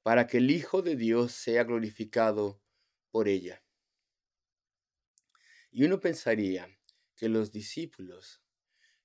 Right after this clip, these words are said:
quien habían seguido a Cristo durante tanto tiempo, hubieran entendido bien. Es que esto pasó dos meses después. No, perdón,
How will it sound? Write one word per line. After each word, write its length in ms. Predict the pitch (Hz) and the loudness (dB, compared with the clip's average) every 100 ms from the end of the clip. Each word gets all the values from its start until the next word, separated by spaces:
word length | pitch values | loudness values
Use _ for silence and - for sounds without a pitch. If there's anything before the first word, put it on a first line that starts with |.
| _ _ | _ _
quien 400 | - 117 113 - | -4 -2 -2 -4
habían 420 | - 107 113 120 131 | -4 -2 0 -2 -2
seguido 300 | 123 123 120 | -2 0 0
a 40 | |
Cristo 240 | 123 - | -2 -2
durante 300 | 113 107 101 101 | 2 2 0 -2
tanto 380 | 117 120 139 | 0 0 -2
tiempo, 640 | 139 110 101 98 113 123 - _ | -2 -2 -2 -4 -4 -4 -8 _
hubieran 400 | 101 104 110 127 | -6 0 2 2
entendido 460 | 127 117 107 113 113 | 2 -2 -4 -2 0
bien. 380 | 127 165 127 - - | 0 0 0 -4 -4
Es 140 | - 135 | -4 0
que 120 | 185 | 0
esto 280 | 180 - - | 0 -4 -4
pasó 300 | 143 - 151 | -4 -2 -2
dos 220 | 151 131 | -2 0
meses 380 | 127 175 208 156 | -2 -2 -4 -4
después. 680 | 113 - - 95 90 - - _ _ _ _ - | -6 -8 -8 -8 -8 -16 -20 _ _ _ _ -4
No, 180 | 131 | -2
perdón, 360 | 123 113 117 | 0 0 0